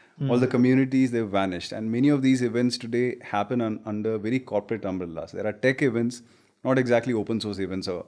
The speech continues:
Speaker 1: you know, communities.
Speaker 2: Yeah, yeah, yeah, yeah.
Speaker 1: Today, when we have unlimited resources, when the private tech industry has unlimited resources to conduct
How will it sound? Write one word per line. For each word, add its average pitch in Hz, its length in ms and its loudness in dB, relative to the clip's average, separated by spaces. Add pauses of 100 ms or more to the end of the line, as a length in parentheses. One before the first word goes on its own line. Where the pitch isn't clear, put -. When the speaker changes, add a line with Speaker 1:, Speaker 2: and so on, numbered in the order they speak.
Speaker 1:
you - 80 -16
know, 131 120 -10
communities. 127 580 0
Speaker 2:
Yeah, 117 60 -10
yeah, 120 40 -12 (120)
yeah, 117 40 -12 (120)
yeah. 123 40 -16 (200)
Speaker 1:
Today, 143 260 8
when 151 140 6
we 143 140 6
have 139 180 4
unlimited 123 540 4
resources, 98 520 -2
when 107 160 -4
the 107 80 -4
private 110 680 -2
tech 104 180 -4
industry 107 360 -4
has 104 140 -4
unlimited 113 560 -2
resources 104 500 -6
to 113 100 -8
conduct 107 560 -4